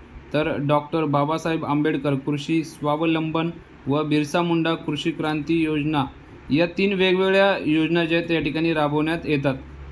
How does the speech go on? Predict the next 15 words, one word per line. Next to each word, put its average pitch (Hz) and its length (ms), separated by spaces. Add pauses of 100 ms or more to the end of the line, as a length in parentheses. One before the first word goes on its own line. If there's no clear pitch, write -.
(120)
परंतु 196 460 (320)
या 170 180
योजनेच्या 185 800
अटी 156 320
आणि 165 420
अनुदानामध्ये 165 760
काही 160 240 (300)
फरक 180 320
या 151 120
ठिकाणी, 151 440
काही 156 200 (120)
तफावत 156 300
आपल्याला 151 280
पाहायला 147 280
मिळते. 139 380